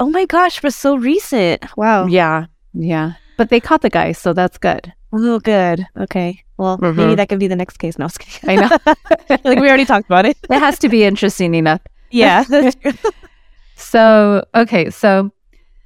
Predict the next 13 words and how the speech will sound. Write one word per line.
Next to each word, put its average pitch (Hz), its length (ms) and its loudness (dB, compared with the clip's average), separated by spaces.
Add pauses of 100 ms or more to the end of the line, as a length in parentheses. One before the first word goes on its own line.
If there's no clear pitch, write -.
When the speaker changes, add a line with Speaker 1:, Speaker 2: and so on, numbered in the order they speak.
(840)
Speaker 2:
today 240 340 2
I'm 277 120 4
going 240 260 4
to 226 120 -4
talk 190 420 -2
about 175 440 0
the 180 240 0
Ant 170 320 -2
Hill 180 560 -2
Kids 175 540 -2
cult. - 560 -4 (800)
Speaker 1:
Okay. 202 580 -2 (200)
Yes, 330 760 0